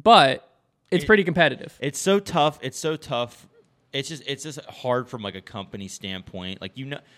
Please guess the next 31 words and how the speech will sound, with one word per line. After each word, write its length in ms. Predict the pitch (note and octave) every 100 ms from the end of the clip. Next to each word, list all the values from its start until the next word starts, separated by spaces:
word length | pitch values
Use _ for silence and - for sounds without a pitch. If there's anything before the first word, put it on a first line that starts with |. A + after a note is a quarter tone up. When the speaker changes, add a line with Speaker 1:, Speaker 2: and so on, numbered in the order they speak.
| _ -
Speaker 2:
you 120 | F3
know, 160 | G#3
Dynamic 480 | E3 C3+ A#2+ A#2 A2
sees 360 | - - F2+ D2+
it. 160 | F2
They're 120 | G2 G#2+
not 260 | A2 -
blind 540 | F2+ F2+ G2+ F#2 D#2+ - -
Speaker 1:
Yeah. 260 | E3 D3
Speaker 2:
dummies. 180 | - E2+
So, 160 | - B2
like, 220 | A2+ F#2+
they, 120 | B2
you 180 | B2 C3+
know, 160 | C#3+ D3
like, 180 | C3+ G2+
they're, 260 | B2 B2+ B2 -
they're 160 | D3 C3+
feeling 440 | - C3+ A#2+ A2+ A2
that, 240 | A2 G2+
and 220 | G#2 G2
Kona 540 | - B2+ A#2+ B2 A#2+ A2+ _ _ _ -
is 100 | A#2+
probably 240 | - A#2 A2
feeling 380 | - A2+ G#2 G#2
that 140 | G2+
pressure, 260 | A#2 G#2 A2+
and 60 |
it's, 120 | G#2+ -
and 140 | A#2
it's, 260 | A#2+ -